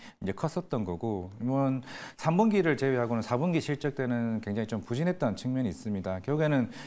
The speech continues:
이런 가전에 대한 비중이 굉장히 컸고, 특히 전장에 대한 부진이 어느 정도 이어진다고 가늠을 했을 때, 물론 이게 전장 매출의 비중이 높아진다라고 가늠을 했을 때는 제가 봤을 때는 충분히 <clears throat>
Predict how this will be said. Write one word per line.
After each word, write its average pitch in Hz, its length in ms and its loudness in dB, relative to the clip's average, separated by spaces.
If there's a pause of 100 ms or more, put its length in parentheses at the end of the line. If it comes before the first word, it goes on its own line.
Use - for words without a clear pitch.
(160)
이런 127 200 2
가전에 175 400 6
대한 127 220 2
비중이 113 220 -2
굉장히 110 420 -2
컸고, 135 420 -4
특히 - 220 -6
전장에 151 480 2
대한 110 260 0
부진이 117 500 0 (200)
어느 113 100 2
정도 123 160 2
이어진다고 143 500 4
가늠을 123 360 2
했을 - 280 -4
때, 110 320 2
물론 143 200 2
이게 143 320 4 (280)
전장 185 440 6
매출의 180 340 2
비중이 165 260 4
높아진다라고 220 680 4
가늠을 131 340 2
했을 170 260 -2
때는 135 480 0
제가 113 220 4
봤을 123 160 2
때는 117 160 -2
충분히 139 460 2 (220)
<clears throat> - 460 4